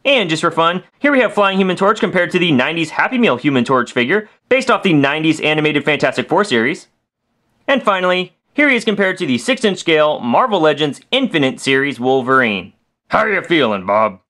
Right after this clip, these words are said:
Would you believe me if I said hot, hot, hot? <sighs> Yeah.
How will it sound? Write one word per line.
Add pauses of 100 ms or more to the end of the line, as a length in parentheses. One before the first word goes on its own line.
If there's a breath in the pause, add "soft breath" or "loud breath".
(200)
Would
you
believe
me
if
I
said
hot,
hot,
hot? (320)
<sighs> (200)
Yeah.